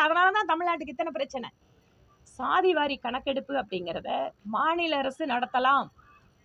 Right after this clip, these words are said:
பீகாரில் நடந்திருக்கிறது. தமிழ்நாட்டுல மாநில அரசே அதை நடத்த முடியும். ஆனால் வேண்டுமென்றே மத்திய அரசு தான் நடத்தணும் அப்படின்னு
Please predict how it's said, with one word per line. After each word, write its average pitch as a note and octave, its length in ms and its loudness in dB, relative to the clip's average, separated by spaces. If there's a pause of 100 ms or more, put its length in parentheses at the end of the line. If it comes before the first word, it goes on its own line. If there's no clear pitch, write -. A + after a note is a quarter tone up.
பீகாரில் D#4+ 520 0
நடந்திருக்கிறது. D4 840 -2 (800)
தமிழ்நாட்டுல F#4 640 2
மாநில E4+ 420 2
அரசே E4 300 2
அதை F4 220 4
நடத்த E4 340 2
முடியும். F4 460 2
ஆனால் D4+ 520 2
வேண்டுமென்றே E4+ 840 2 (1120)
மத்திய F#4 320 4
அரசு G#4 200 2
தான் G4 200 8
நடத்தணும் F4+ 460 6
அப்படின்னு E4+ 520 2